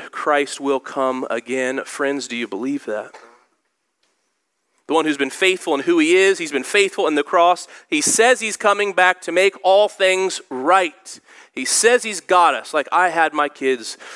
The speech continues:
in the ocean. Do you believe it? Is he faithful? Yes. Do you know how Moses responded in Exodus thirty-four?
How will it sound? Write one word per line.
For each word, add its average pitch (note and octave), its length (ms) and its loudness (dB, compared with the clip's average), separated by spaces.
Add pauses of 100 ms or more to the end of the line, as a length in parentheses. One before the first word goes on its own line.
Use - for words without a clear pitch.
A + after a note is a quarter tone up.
(160)
in C3 100 -4
the A#2+ 140 0
ocean. G#2+ 340 -6
Do A2+ 140 -12
you B2+ 60 -6
believe A#2 280 -4
it? - 140 -20 (2250)
Is C#3+ 140 -2
he E3+ 80 -2
faithful? - 480 -4 (1300)
Yes. - 440 -16 (1800)
Do E3+ 80 -6
you C#4 80 2
know F4+ 140 2
how - 160 -8
Moses F#3+ 560 2
responded E3+ 540 -2 (480)
in D3+ 80 -2
Exodus D3+ 340 -2
thirty-four? E3 480 -2